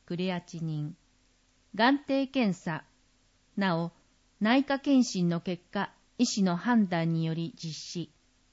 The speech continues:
問い合わせ、保険年金課、国民健康保険係。電話、零四二三八七の九八三三。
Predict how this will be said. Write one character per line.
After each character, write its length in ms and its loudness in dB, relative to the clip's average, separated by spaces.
問 240 6
い 80 6
合 60 6
わ 180 4
せ、 340 0
保 160 2
険 340 4
年 240 8
金 320 4
課、 320 0
国 260 0
民 240 6
健 200 2
康 320 2
保 140 2
険 280 4
係。 480 0
電 260 4
話、 240 2
零 260 6
四 300 6
二 260 2
三 260 0
八 340 -2
七 280 4
の 220 0
九 240 0
八 320 -4
三 300 -2
三。 360 -4